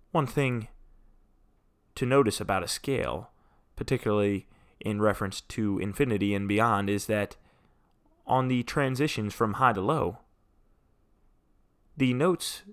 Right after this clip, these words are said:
themselves can be subdivided into an in-, infinite amount of space in between them. So when you hear the scale, you're really hearing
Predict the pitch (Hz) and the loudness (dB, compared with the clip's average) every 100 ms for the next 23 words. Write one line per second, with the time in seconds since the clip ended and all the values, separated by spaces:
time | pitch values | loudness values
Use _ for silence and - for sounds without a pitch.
0 | - - 113 - 202 208 - - - 110 | -10 -6 -4 -2 -2 -2 -6 -10 -8 -6
1 | 98 90 98 90 - 110 98 101 98 95 | -4 -2 -4 -4 0 0 0 -2 -2 -2
2 | 95 - 113 - 117 104 104 - _ - | -4 -6 -6 -4 -2 -2 -4 -8 _ -6
3 | 143 - 104 95 - 104 98 92 - - | -6 -4 -4 -4 -6 -4 -4 -4 -8 -6
4 | - - - 104 101 - 147 - - - | -6 -6 -8 -6 -6 -4 -6 -8 -16 -20
5 | _ _ _ _ _ _ - 127 131 143 | _ _ _ _ _ _ -2 4 6 6
6 | 139 131 185 170 117 104 - - 104 120 | 4 4 6 6 6 2 0 0 2 4
7 | 127 120 131 135 107 - 175 131 117 131 | 4 2 2 2 0 -2 -2 -4 -6 -12